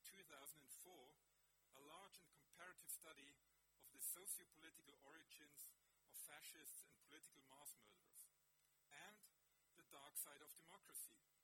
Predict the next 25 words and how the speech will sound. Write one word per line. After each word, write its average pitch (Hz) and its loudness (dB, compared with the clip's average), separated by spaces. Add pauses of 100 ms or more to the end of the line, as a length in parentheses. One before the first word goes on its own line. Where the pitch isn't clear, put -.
(160)
Explaining 143 -4 (240)
Ethnic 139 -6 (160)
Cleansing, 160 -6 (480)
a - -4
study 196 2
of 170 -6
the 156 -8
consequences - 0
and - -16
side 175 6
effects - -2 (320)
of 131 -12
the 156 0
idea 147 -2
of 151 -6 (240)
democratic 151 -6
equality 147 -4 (400)
and 160 -8
a 160 -4
united 143 -4 (160)
people, - -14 (480)
which - -6
often 202 2
in 151 -10
history - -2